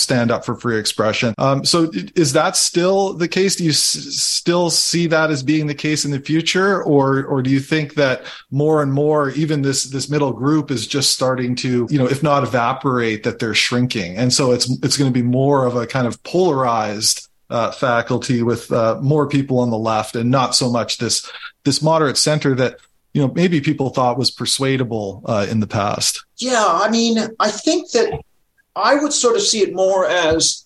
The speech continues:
Speaker 2: um, a shift to the left amongst the professoriate. You know, if we take faculty as a whole from the H E R I surveys, it's gone from about one and a half to one left to right in the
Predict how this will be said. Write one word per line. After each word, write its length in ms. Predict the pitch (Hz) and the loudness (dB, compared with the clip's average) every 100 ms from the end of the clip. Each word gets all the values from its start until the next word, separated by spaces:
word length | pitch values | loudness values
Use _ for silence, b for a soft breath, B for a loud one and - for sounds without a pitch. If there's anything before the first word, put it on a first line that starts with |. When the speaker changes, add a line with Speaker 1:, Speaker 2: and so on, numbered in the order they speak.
| _ _ - - _ _ | _ _ -14 -14 _ _
Speaker 2:
um, 640 | 151 151 139 131 135 143 | -2 2 2 2 2 -2
a 40 | 147 | 0
shift 380 | - 202 196 190 | 0 2 0 0
to 80 | |
the 120 | 143 135 | 0 0
left 440 | 127 131 151 - | 2 2 0 -4
amongst 400 | 143 139 135 135 | -4 -2 0 -2
the 80 | - | -4
professoriate. 1080 | - 135 143 139 - 139 139 151 156 151 - - | -4 -4 0 0 2 2 2 2 0 -4 -10 -8
You 160 | 156 147 | -2 0
know, 80 | 143 | 0
if 80 | 143 | 0
we 100 | 175 | -2
take 360 | - 180 170 - - - - - _ _ | 2 0 0 -8 -20 -20 -20 -20 _ _
faculty 380 | 175 170 156 147 | -4 -2 0 2
as 120 | 139 | 2
a 40 | 139 | 0
whole 560 | - 160 156 156 170 - _ | 0 0 2 2 -2 -6 _
from 300 | - 147 139 | -4 0 2
the 220 | 139 139 | 2 2
H 220 | 143 143 151 | 0 2 2
E 100 | 139 | 2
R 180 | 131 | 2
I 180 | 127 135 | 2 2
surveys, 540 | 139 151 139 139 135 147 | 2 0 0 0 2 0
it's 140 | 139 | -2
gone 300 | - 180 175 | 0 0 0
from 100 | 156 | -2
about 460 | 139 139 135 127 123 B B - _ - _ | -2 2 2 2 -2 B B -20 _ -20 _
one 260 | 147 170 | 0 2
and 100 | 160 | 2
a 60 | 147 | 2
half 420 | 135 147 147 143 | 2 2 2 0
to 120 | - | -2
one 540 | 131 127 131 131 135 135 | -2 0 0 2 -2 -4
left 260 | 131 131 135 | -4 -4 -4
to 80 | 131 | -4
right 400 | 123 123 127 123 _ | 0 0 -2 -6 _
in 320 | 123 123 123 | -8 -6 -6
the 360 | 123 123 123 | -4 -4 -4